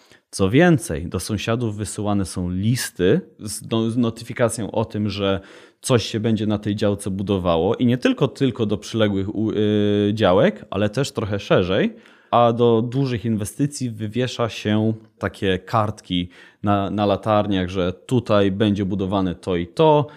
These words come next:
możecie przez tyle i tyle cza-, czasu zgłosić swoje uwagi. Jeśli porównamy to do tego, jak to się dzieje w Polsce, gdzie o W Z kach nie ma praktycznie żadnej wiadomości, że one są składane w internecie.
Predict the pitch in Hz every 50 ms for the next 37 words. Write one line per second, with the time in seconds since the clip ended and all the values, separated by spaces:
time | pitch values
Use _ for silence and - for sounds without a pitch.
0 | - - - _ _ - 113 107 107 117 117 - 123 113 107 - - - 95 -
1 | - - 135 120 113 107 107 107 - 110 104 104 104 - 107 - - 104 98 -
2 | 113 107 98 98 104 90 - - 98 - - - 101 95 95 95 92 85 87 78
3 | 73 73 76 71 71 - _ _ _ _ - - 92 - - 113 - - 117 107
4 | 107 98 110 107 135 160 156 139 - - 127 123 120 117 120 113 113 113 113 117
5 | 110 107 110 - 113 117 127 120 104 - - 95 - - 104 95 104 101 101 95
6 | - - 104 92 90 87 - - 82 90 90 92 98 98 98 95 104 98 95 107
7 | 104 104 - - 104 95 95 - - - - - - _ _ - 110 110 107 107
8 | 104 101 98 - - 101 98 - - 104 - - 107 104 101 95 - 113 107 98
9 | 95 92 107 101 104 98 104 98 98 101 92 98 98 92 90 95 95 95 95 92
10 | 92 - - 98 87 98 92 90 90 90 90 - - 92 87 - - - 95 98
11 | 95 90 85 82 82 85 98 127 151 - - - - - - _ _ - 104 95
12 | 95 - 98 90 87 92 85 80 78 - - 90 95 113